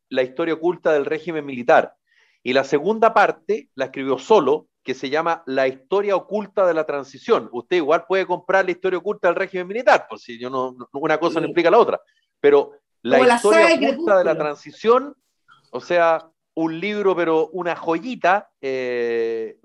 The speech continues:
Speaker 1: porque está escrita por la pluma de, de Ascanio, que, como digo, es un gran cronista, muy entretenido, muy sabroso, muy,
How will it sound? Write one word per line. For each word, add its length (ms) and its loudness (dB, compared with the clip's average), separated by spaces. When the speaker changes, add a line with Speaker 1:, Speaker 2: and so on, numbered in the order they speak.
Speaker 1:
porque 320 -6
está 600 4
escrita 420 0
por 100 2
la 260 0
pluma 420 0
de, 260 -2
de 100 -6
Ascanio, 540 -2
que, 120 0
como 220 -4
digo, 200 -4
es 100 -6
un 140 -10
gran 200 -4
cronista, 500 -2
muy 240 0
entretenido, 800 -2
muy 240 0
sabroso, 680 0
muy, 420 -4